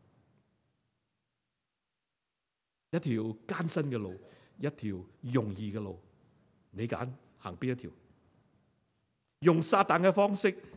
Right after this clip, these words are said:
去達成神嘅旨意，抑或你等候神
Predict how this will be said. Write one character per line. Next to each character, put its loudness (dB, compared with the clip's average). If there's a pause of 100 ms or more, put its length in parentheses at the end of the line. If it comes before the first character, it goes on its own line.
(340)
去 4 (100)
達 0
成 -2 (160)
神 -2
嘅 2
旨 -6
意， -2 (400)
抑 4
或 2
你 -4
等 -8
候 -4
神 -12